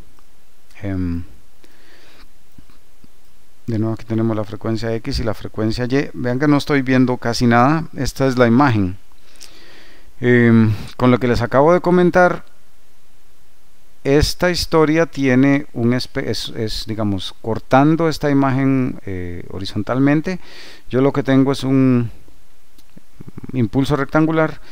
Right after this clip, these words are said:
que sabemos que el impulso rectangular tiene como espectro una función sa. Eso tenemos que verlo en dos dimensiones. Eh, simplemente por funcionamiento de esta transformada, vean que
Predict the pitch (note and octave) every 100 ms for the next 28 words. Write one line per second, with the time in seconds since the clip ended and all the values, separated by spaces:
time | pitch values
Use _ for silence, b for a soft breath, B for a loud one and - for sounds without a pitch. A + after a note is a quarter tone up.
0 | b b - A#2+ B2 C#3 C#3+ C#3 A#2+ C3+
1 | C#3+ C#3 B2 B2 A2+ A2+ B2 B2+ B2 A#2+
2 | A2+ A#2 - A2 B2+ A#2 - G2+ - G2
3 | G2 C#3 A#2+ - B B B B C3 C3
4 | B2 C3 C3+ - A#2 A#2 B2+ B2+ G#2+ G#2
5 | A2 A2 D#3 C3+ F#2+ - - b b b
6 | - A2+ G#2+ G#2 G2+ G2+ - - - A#2+
7 | C3+ C#3+ C3 G2+ G2+ G#2 A2 G#2+ A2 B2
8 | C3 C#3 C3 B2+ - C#3 C3+ C3 - -
9 | - - - - B2+ C#3+ C#3+ C#3+ D3+ B2
10 | B2+ C#3 A#2